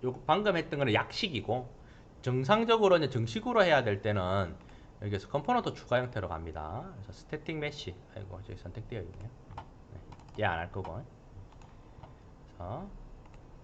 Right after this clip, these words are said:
여기에 스태틱 메쉬 하나 달 겁니다. 이렇게. 얘는 누구로 할 건데, 스태틱 메쉬는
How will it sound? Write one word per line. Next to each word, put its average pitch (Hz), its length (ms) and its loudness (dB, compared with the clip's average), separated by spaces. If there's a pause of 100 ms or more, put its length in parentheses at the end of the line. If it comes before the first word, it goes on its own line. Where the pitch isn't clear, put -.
(120)
여기에 117 680 -6 (1300)
스태틱 185 480 -4
메쉬 131 500 0 (500)
하나 117 440 -2 (140)
달 98 180 0
겁니다. 76 640 -6
이렇게. - 460 -16 (1040)
얘는 156 600 4
누구로 185 340 2
할 107 200 2
건데, 90 800 2
스태틱 - 440 -8
메쉬는 110 960 2